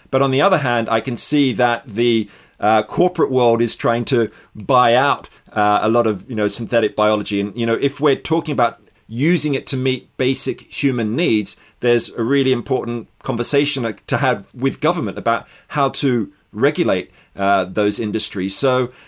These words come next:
you know, I'm still sort of, in a way, finding my, uh, way, uh, you know, on that. And I don't pretend to be an expert in, in any of these kinds of areas, but I like the fact that I'm changing my views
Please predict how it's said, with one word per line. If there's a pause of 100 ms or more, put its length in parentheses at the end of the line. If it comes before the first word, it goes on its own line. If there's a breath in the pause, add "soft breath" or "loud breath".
you
know,
I'm
still
sort
of,
in
a
way,
finding
my, (580 soft breath)
uh,
way, (160)
uh, (400)
you
know,
on
that.
And
I
don't
pretend
to
be
an
expert
in,
in
any
of
these
kinds
of
areas,
but
I
like
the
fact
that
I'm
changing
my
views